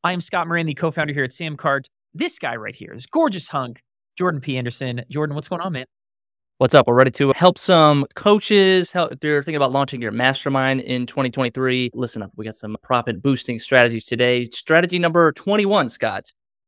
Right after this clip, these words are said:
Speaker 2: payment plan timing.
Speaker 1: Of
Speaker 2: Let's
Speaker 1: the
Speaker 2: do it.
Speaker 1: profit
Speaker 2: Let's get into
Speaker 1: playbook.
Speaker 2: it.
Speaker 1: Hold it up, Jordan. Hold it up one more time. You got your copy. I don't
Speaker 2: Oh,
Speaker 1: have mine.
Speaker 2: yes.
Speaker 1: This is the profit playbook. This is what we're doing here. Every single week, we do another strategy from the profit playbook. Everything that we know,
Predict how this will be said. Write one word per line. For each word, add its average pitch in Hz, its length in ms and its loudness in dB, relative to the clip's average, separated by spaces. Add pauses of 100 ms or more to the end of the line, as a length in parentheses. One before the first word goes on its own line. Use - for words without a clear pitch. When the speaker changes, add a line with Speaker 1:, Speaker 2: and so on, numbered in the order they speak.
Speaker 2:
payment 156 280 -8
plan 139 240 -2
timing. 120 500 -4 (680)
Speaker 1:
Of 208 140 2
Speaker 2:
Let's 185 80 -6
Speaker 1:
the 185 60 -2
Speaker 2:
do 147 80 2
it. - 20 6
Speaker 1:
profit 165 200 4
Speaker 2:
Let's 131 100 -6
get 143 140 0
into 127 120 2
Speaker 1:
playbook. 110 140 -2
Speaker 2:
it. - 80 -20
Speaker 1:
Hold 262 180 0
it 254 80 -2
up, 156 160 0
Jordan. 147 300 -4
Hold 196 140 -4
it - 20 0
up 175 120 -4
one 175 60 -8
more 151 80 -6
time. 139 180 -6
You 147 80 -4
got 160 160 -2
your 143 120 -6
copy. 131 280 -2
I 127 40 -6
don't 127 160 -2
Speaker 2:
Oh, - 20 4
Speaker 1:
have 131 120 0
mine. 127 200 -2
Speaker 2:
yes. 120 100 -14 (220)
Speaker 1:
This 220 240 -4
is 214 100 -8
the 226 140 -8
profit 196 440 0
playbook. 151 420 -2
This - 180 -6
is 151 80 -12
what 165 80 -8
we're 156 80 -2
doing 156 220 0
here. 120 240 -6
Every 143 180 -8
single 139 320 -8
week, 202 300 -4
we 147 100 -6
do 147 140 -2
another 180 320 -4
strategy 165 480 -4
from 147 100 -12
the 131 80 -8
profit 131 320 -2
playbook. 143 380 -4 (340)
Everything 226 440 -4
that 202 120 -4
we 214 180 0
know, 208 260 2